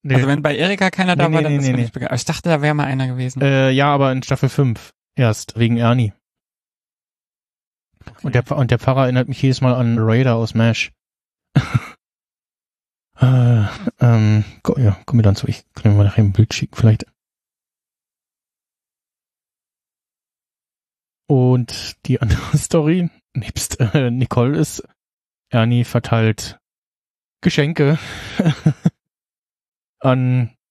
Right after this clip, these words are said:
Speaker 1: ge-, ja, Geschenke, die man haben will, an, äh, die lieben Kollegen. Und ja, seine vermeintlich nette Geste, also er verschenkt halt Sachen, die er von seiner Mutter noch hat.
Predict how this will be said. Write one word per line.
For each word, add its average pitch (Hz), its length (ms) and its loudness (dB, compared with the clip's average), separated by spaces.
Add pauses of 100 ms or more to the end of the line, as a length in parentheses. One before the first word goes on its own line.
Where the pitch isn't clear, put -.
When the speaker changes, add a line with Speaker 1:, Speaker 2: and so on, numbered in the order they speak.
(500)
Speaker 1:
ge-, 143 180 -2 (240)
ja, 120 140 2
Geschenke, 165 280 0
die 143 160 2
man 131 220 2
haben 127 180 0
will, 120 160 4 (120)
an, 113 240 -2 (260)
äh, 127 120 0
die - 140 -4
lieben 123 140 2
Kollegen. 131 500 0
Und - 280 -6 (120)
ja, 101 260 2 (920)
seine 151 220 2
vermeintlich 147 840 0
nette 151 240 2
Geste, 139 500 0
also 135 160 0
er 123 100 2
verschenkt 127 360 -2
halt 117 180 2
Sachen, 120 260 0
die 123 60 2
er 113 80 2
von 120 180 0
seiner 117 160 2
Mutter 127 220 2
noch 110 180 0
hat. - 280 -4